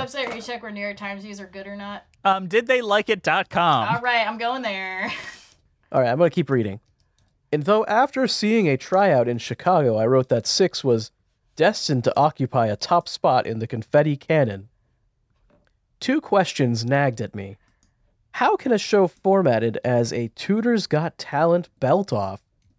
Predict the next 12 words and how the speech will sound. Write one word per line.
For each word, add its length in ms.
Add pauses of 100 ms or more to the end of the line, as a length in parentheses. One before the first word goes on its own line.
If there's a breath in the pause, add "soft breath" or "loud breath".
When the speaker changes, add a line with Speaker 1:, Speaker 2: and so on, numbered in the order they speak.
(220)
Speaker 3:
among 380
six 380
sassy 720
divas 800 (340)
also 380
be 200
a 60
thoughtful 600
experiment 760
in 220
reverse 500
victimology? 1120